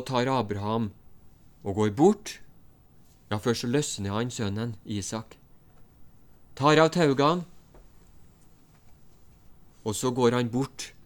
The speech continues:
og så tar han væren. Og så er det et plassbytte. Der Isak lå, det blir nå væren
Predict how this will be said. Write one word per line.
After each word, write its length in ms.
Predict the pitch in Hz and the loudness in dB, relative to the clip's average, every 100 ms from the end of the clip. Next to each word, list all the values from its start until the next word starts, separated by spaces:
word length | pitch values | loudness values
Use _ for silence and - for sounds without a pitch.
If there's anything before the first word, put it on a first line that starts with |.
| - - - | -20 -20 -14
og 60 | 95 | -10
så 80 | 117 | -10
tar 240 | - 113 110 | -4 -2 -2
han 100 | 113 | -2
væren. 380 | 107 101 104 - - - - - - - - - | -2 -2 -4 -10 -20 -20 -20 -20 -20 -20 -20 -20
Og 120 | - 90 | -10 -6
så 260 | 123 139 160 | 2 4 6
er 100 | 156 | 6
det 60 | |
et 120 | 160 160 | 4 4
plassbytte. 680 | 214 208 - 160 160 - 220 185 - - - - - - - - - - - - - - | 2 2 0 2 4 6 6 6 -8 -20 -20 -20 -20 -20 -20 -20 -20 -20 -20 -20 -20 -4
Der 180 | 123 170 | 4 4
Isak 720 | 285 190 175 151 - 185 208 | 4 4 6 6 6 6 6
lå, 320 | 185 190 214 160 - - - - - - - - | 6 8 8 6 -6 -20 -20 -20 -20 -20 -20 0
det 220 | 131 151 | 4 6
blir 220 | 156 170 | 6 6
nå 300 | 170 160 175 147 | 6 6 6 6
væren 540 | 143 139 160 185 117 | 4 6 6 4 0